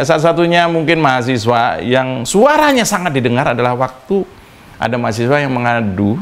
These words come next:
ya, memprotes, menggugat soal usia batas wapres. <laughs> Itu juga mahasiswa di Solo. <laughs> Nah, makanya hari ini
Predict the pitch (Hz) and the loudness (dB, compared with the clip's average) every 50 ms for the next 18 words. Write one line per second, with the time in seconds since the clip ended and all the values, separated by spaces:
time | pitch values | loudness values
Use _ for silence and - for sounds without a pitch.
0 | 185 143 - 104 110 107 110 117 117 117 117 110 - 101 92 - - 110 - - | -4 -2 0 0 0 2 0 0 0 0 0 0 0 -2 -2 -2 -4 -6 -6 -4
1 | - 123 113 104 101 104 95 - 110 - - 107 113 117 - - - 110 95 - | -2 -2 0 0 0 0 0 0 -2 -2 0 -2 -2 -2 -2 -4 -4 -6 -4 -4
2 | - 92 92 92 95 123 - - - - - - - - - 104 92 90 - - | -2 0 0 0 0 -2 -4 -10 -18 -20 -20 -20 -20 -8 -4 -4 -4 -4 -2 -2
3 | - 110 110 - - - - - - - - - - - 113 143 175 170 - - | -2 -2 -2 -4 -8 -14 -18 -20 -20 -20 -20 -16 -8 -4 0 0 0 -2 -4 -8
4 | - - 87 85 - - - - - - 170 139 - - - - - - - - | -12 -10 -10 -8 -8 -8 -8 -8 -4 -2 -2 0 2 2 2 4 4 2 2 2
5 | - - 208 202 - - - 208 - - 143 120 - - - - - - - - | 2 2 2 4 4 4 4 2 2 4 2 2 2 0 -2 -4 -4 -6 -8 -6
6 | - - 123 - - 110 - - - - - - - 370 - - - - 370 440 | -4 -4 -4 -2 -4 -4 -4 -4 -6 -8 -8 -8 -8 -8 -8 -8 -10 -10 -10 -10
7 | 440 - 359 330 - - - 131 110 - - - - - - - 156 190 262 277 | -10 -10 -12 -6 -2 0 0 0 0 -4 -8 -12 -12 -10 -8 -4 -2 -2 0 2
8 | 240 175 170 185 165 151 143 143 165 165 139 117 120 151 185 | 2 2 2 0 0 0 2 2 2 2 2 2 0 -2 -4